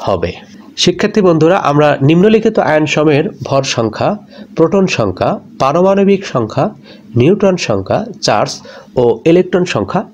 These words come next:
নির্ণয় করব। তোমরা প্রথমে দেখতে পাচ্ছ আমরা অক্সিজেন আয়ন এখানে দেখতে পাচ্ছি, যেটাকে অক্সিজেনের অ্যানায়নও বলা যেতে পারে। এখানে লক্ষ্য করো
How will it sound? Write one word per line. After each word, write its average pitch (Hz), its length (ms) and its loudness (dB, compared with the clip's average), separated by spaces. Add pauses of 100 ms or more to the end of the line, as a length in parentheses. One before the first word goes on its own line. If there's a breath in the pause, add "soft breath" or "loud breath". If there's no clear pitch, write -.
(180)
নির্ণয় 120 340 2 (300)
করব। 95 240 0 (2000 loud breath)
তোমরা 175 260 4
প্রথমে 226 280 2
দেখতে 196 320 0
পাচ্ছ 127 200 0 (320)
আমরা 117 160 2 (200)
অক্সিজেন 185 640 0 (360)
আয়ন 165 280 4 (100)
এখানে 107 200 0 (120)
দেখতে 104 320 -2
পাচ্ছি, 107 340 0 (520 loud breath)
যেটাকে 131 320 -2 (220)
অক্সিজেনের 135 560 0 (180)
অ্যানায়নও 156 500 2 (120)
বলা 110 220 2
যেতে 95 200 -2 (300)
পারে। - 220 -2 (1300 loud breath)
এখানে 208 200 0 (120)
লক্ষ্য 185 240 -2 (100)
করো 147 180 2